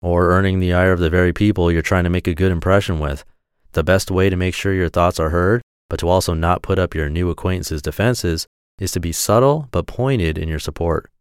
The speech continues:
You can look at an award-winning P S A for an idea of what I mean. How would you feel if you had to get other people's permission to marry the person you love?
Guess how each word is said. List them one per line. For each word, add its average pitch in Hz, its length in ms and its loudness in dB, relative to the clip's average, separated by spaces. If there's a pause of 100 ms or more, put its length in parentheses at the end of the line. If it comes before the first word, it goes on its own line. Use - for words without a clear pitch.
(580)
You 107 100 -4
can 104 160 2
look 113 140 2
at 98 180 4
an 92 180 -2
award-winning 104 640 2
P 107 180 0
S 98 160 0
A 107 160 4
for 92 120 -2
an 87 60 -2
idea 87 340 0
of 78 80 -4
what 85 120 0
I 80 100 -2
mean. 85 360 -4 (600)
How 117 160 2
would 120 100 2
you 139 160 2
feel 98 260 2
if 82 80 -4
you 98 80 0
had 95 100 2
to 92 60 -2
get 95 220 2
other 98 240 0
people's 98 340 -2
permission 92 520 0
to 85 100 -4
marry 87 240 2
the 80 80 -2
person 87 340 -2
you 78 120 -4
love? 80 500 0